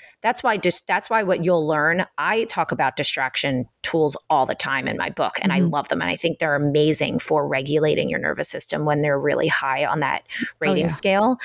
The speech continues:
Speaker 1: and your brain is not thinking rationally, to get yourself back just into the present. It is very, very helpful, but
Speaker 2: Mm-hmm.
Speaker 1: it is not long-term relief.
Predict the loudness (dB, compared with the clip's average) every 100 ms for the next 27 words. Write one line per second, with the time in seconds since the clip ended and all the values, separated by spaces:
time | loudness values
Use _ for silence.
0 | -12 -12 -4 0 2 0 0 -2 0 2
1 | 2 2 -2 0 -2 0 0 0 0 2
2 | 4 4 2 -2 -4 -4 -2 -2 -4 -6
3 | -6 -6 -2 -2 0 -2 -2 -6 -4 -6
4 | -2 -2 -2 -8 -10 -2 0 0 0 2
5 | 4 2 0 -2 0 0 -4 -2 -2 -2
6 | -4 -2 -2 -4 -8 -20 -20 -20 _ -2
7 | 0 2 0 0 -2 -2 -2 -2 -2 -2
8 | -2 -4 -4 -6 -6